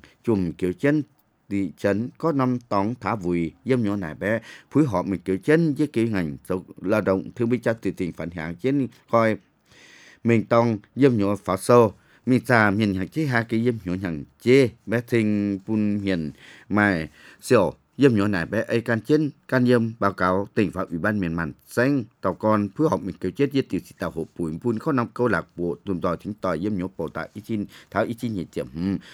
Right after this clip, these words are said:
tổ chức mình màn câu trả lệ. Miền hàng chế hai miền,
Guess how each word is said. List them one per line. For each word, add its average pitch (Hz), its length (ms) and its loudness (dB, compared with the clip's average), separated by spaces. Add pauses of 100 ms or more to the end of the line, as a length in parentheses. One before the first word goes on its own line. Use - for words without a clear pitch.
(160)
tổ 117 140 6
chức 175 220 2
mình 98 200 0 (120)
màn 87 240 -2
câu 107 360 0 (320)
trả 107 120 4
lệ. 107 300 8 (920)
Miền 110 240 4 (100)
hàng 95 160 -4
chế 135 160 2
hai 120 180 4
miền, 98 260 0